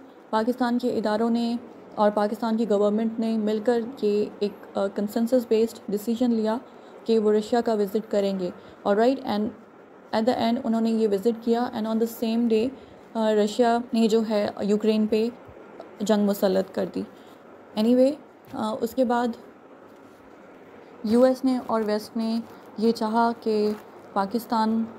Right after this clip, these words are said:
पर pressure डाला जाए कि पाकिस्तान जो है रशिया के इस aggressive act को कंडेम करे, यानी कि पा-, रशिया के against statement दे और यूक्रेन के favor में statement दे, जो कि पाकिस्तान ने ऐसा नहीं किया। वैसे तो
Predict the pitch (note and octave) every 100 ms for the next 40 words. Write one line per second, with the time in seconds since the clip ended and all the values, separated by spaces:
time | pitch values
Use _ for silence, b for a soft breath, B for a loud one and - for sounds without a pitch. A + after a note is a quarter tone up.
0 | - G#3+ G#3 G#3 B3 A3+ A3 A3 G#3+ G#3+
1 | G#3+ A#3+ B B - A3 G#3 A3 A3+ A3+
2 | A3 G#3+ G#3+ G3+ G3 G#3 - B B -
3 | G3+ G3+ A#3+ A3+ G#3 G#3 - A3+ F#3+ A3
4 | A3 A3+ G#3 - G#3+ A3+ B3+ B B -
5 | A3 G3+ G3+ A3 A3 A3+ C#4+ - B B
6 | B - - G#3 G#3 A3+ A#3 A3+ C4 -
7 | A3+ G#3+ G#3 G#3 A#3+ A3+ G3 G#3 G#3+ -
8 | - - G3+ - - A#3+ B3 A3+ C4 C#4+
9 | - G3+ G#3 A#3 B B - G#3+ A3+ B3
10 | A#3+ B3 A#3 A3+ G#3+ G#3 G3 F#3 - F#3
11 | G3+ F#3+ F#3 - B B - G#3 G#3+ B3+
12 | A#3+ A#3 - A#3+ B3 A3+ A#3 A3 A3 A3+
13 | G3+ G3 G#3+ B3 C4+